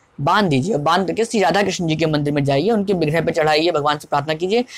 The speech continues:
आपकी जो मनोकामना थी उसके लिए प्रार्थना कीजिए। देखिए आपकी love life में जो है सफलता मिलना आपको सफल प्रारंभ हो जाएगा।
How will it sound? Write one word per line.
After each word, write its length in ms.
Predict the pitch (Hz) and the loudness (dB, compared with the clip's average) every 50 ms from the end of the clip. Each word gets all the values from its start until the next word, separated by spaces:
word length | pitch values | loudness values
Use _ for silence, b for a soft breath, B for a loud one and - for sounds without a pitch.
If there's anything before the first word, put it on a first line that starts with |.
| B B B B | B B B B
आपकी 280 | 139 156 156 - 208 | 0 0 0 0 0
जो 100 | 185 208 | 2 2
मनोकामना 440 | 196 196 185 190 175 175 160 170 202 | 2 2 2 2 2 0 0 0 -2
थी 120 | 233 285 | -2 -2
उसके 220 | 254 - - - 202 | -2 -2 -2 -2 -2
लिए 80 | 180 | -2
प्रार्थना 260 | - 156 143 139 143 135 | 0 -2 -2 0 -2 -2
कीजिए। 300 | 131 131 127 127 120 - | 0 0 -2 -2 -2 -2
देखिए 220 | 143 160 170 208 214 | -2 -2 0 0 0
आपकी 200 | 190 185 - 185 | 0 0 0 0
love 180 | 180 170 165 | 0 0 0
life 200 | 160 160 160 165 | 2 0 0 0
में 140 | 165 170 160 | 0 -2 -2
जो 80 | 151 170 | 0 -2
है 60 | 190 | -2
सफलता 380 | 190 - 160 - 151 147 170 156 | -2 -2 -4 -4 -4 -2 -2 -2
मिलना 240 | 147 143 143 156 | -2 -2 -2 -2
आपको 200 | 151 - - 220 | -2 -4 -6 -8
सफल 260 | 220 - 160 160 - - - - 143 _ | -8 -8 -10 -10 -12 -14 -16 -18 -10 _
प्रारंभ 320 | - 160 147 143 151 160 156 | 0 2 2 2 2 2 0
हो 80 | 135 | 0
जाएगा। 340 | 123 117 101 107 120 123 127 | 0 0 0 0 0 -2 -2